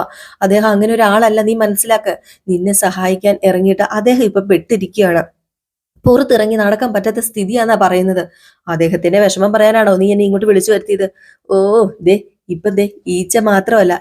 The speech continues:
രേവതിയും ബീരാനിക്കയുടെ പുറകെ ഉണ്ട്. അന്ന് സീരിയൽ അഭിനയിക്കുമ്പം ബീരാനിക്കനെ രേവതി കണ്ടിരുന്നല്ലോ." "ഓ, അന്ന് കണ്ടത് ബീരാനിക്കയാണെന്ന് അവക്കങ്ങനെ ഉറപ്പൊന്നും ഇല്ലെന്നേ. പിന്നെ എന്തിനാ നീ ഭയക്കുന്നത്?" ആ, ഹും, ദേ,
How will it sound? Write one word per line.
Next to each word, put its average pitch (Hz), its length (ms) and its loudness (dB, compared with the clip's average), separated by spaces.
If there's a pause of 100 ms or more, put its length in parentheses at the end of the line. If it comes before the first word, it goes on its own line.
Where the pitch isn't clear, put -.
(160)
രേവതിയും 180 480 0
ബീരാനിക്കയുടെ 190 580 0
പുറകെ 190 420 0
ഉണ്ട്. 180 220 0 (320)
അന്ന് 180 240 -2
സീരിയൽ 190 440 0
അഭിനയിക്കുമ്പം 190 680 0 (320)
ബീരാനിക്കനെ 202 640 0
രേവതി 208 420 0
കണ്ടിരുന്നല്ലോ." 208 640 0 (440)
"ഓ, 185 80 -2 (400)
അന്ന് 165 360 0
കണ്ടത് 208 360 0
ബീരാനിക്കയാണെന്ന് 208 1000 2 (600)
അവക്കങ്ങനെ 247 500 0
ഉറപ്പൊന്നും 247 480 2
ഇല്ലെന്നേ. 220 340 0
പിന്നെ 285 280 -4
എന്തിനാ 269 260 -4
നീ 233 140 -2
ഭയക്കുന്നത്?" 196 640 0 (500)
ആ, 151 100 -4 (560)
ഹും, 208 200 -2 (120)
ദേ, 180 160 2